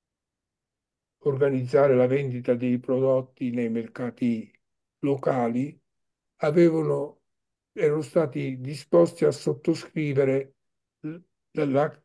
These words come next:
diciamo, l'altro vincolo, che era il vincolo dei rispetti sindacale. Insomma, cose di questo genere, un rapporto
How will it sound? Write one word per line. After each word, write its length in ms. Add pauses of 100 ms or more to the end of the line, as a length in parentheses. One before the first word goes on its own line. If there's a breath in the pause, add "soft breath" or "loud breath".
diciamo, 800
l'altro 720
vincolo, 720
che 120
era 100
il 120
vincolo 460
dei 180
rispetti 800 (300)
sindacale. 1040 (600)
Insomma, 680 (640)
cose 320
di 120
questo 440
genere, 600
un 640
rapporto 1120